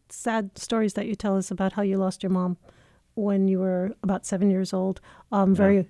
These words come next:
Speaker 1: suddenly from a heart attack. You write how that loss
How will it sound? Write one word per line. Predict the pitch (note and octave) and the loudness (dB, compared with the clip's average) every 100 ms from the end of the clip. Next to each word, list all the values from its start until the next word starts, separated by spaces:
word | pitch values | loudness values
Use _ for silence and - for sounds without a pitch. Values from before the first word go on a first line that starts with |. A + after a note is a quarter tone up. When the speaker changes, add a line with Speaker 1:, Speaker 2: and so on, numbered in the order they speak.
| _ | _
Speaker 1:
suddenly | - A#3+ A3 G3 F#3+ G3 _ | -4 0 2 0 -2 -8 _
from | - G#3 G3 A#3+ - | -4 -2 -2 -8 -6
a | F#3 | -2
heart | G#3 G3+ | 0 -2
attack. | - F3 E3+ - - - - | -4 -8 -10 -14 -20 -20 -16
You | G3+ G#3+ | 2 4
write | G#3 A3+ C4 D#4+ | 4 2 0 2
how | - B3+ G3+ | 2 0 0
that | - A3 A3+ | -2 -2 2
loss | G#3+ G#3 - | 0 0 -4